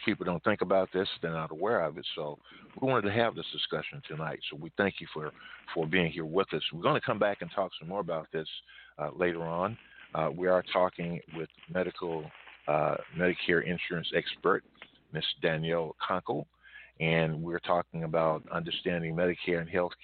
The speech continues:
care, uh, insurance and how they affect your finances. When we return, we're gonna talk about, uh, the types of Medicare supplements available. Uh, well, we already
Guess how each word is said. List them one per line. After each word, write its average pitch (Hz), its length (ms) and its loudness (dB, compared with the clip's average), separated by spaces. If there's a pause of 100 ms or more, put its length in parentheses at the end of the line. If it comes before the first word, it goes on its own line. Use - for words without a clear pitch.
care, 82 320 0 (440)
uh, 78 260 4
insurance 87 560 -4 (100)
and 76 300 -4
how 82 240 2
they 78 420 2
affect 80 320 -4 (100)
your 78 200 -6
finances. 76 600 -2 (540)
When 85 140 0
we 101 120 2
return, 110 440 4
we're 101 80 -4
gonna 90 220 0
talk 90 300 0
about, 82 380 4 (460)
uh, 80 180 0
the 82 100 -2 (160)
types 143 200 2 (240)
of - 60 -12
Medicare 85 520 -2 (120)
supplements 78 440 -6 (140)
available. 95 420 2 (600)
Uh, 80 400 4 (180)
well, 90 180 0
we 104 100 2
already 85 240 0